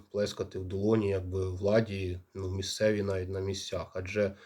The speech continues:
влада тоді розслаблюється і вона фактично нічого не робить. Ну, вона взагалі, якби, коли приходить до влади, у Києві так сталося, це вже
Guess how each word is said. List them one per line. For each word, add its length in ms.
влада 300
тоді 280
розслаблюється 800
і 40
вона 220
фактично 480
нічого 360
не 140
робить. 320
Ну, 80
вона 160
взагалі, 380
якби, 280
коли 180
приходить 480
до 140
влади, 440
у 120
Києві 320
так 200
сталося, 480
це 140
вже 280